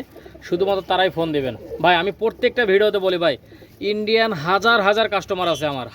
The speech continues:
হাজার হাজার, ঠিক আছে? ইন্ডিয়ান ভাইরা যারা টাকা দিতে ভয় পাবেন, দয়া করে তারা ফোন দিবেন না ভাই, যারা টাকা দিতে ভয় পাবেন। প্রত্যেকটা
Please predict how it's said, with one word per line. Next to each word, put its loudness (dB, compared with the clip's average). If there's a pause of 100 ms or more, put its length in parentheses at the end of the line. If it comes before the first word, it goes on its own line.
হাজার 4 (100)
হাজার, 0 (800)
ঠিক 0
আছে? -4 (380)
ইন্ডিয়ান 0
ভাইরা 4 (220)
যারা 0 (120)
টাকা -2
দিতে 0
ভয় 4
পাবেন, -2
দয়া 2
করে -2
তারা 2
ফোন 0 (100)
দিবেন -2
না -2
ভাই, 0
যারা 4 (100)
টাকা 0
দিতে -2
ভয় 2
পাবেন। -4 (400)
প্রত্যেকটা 0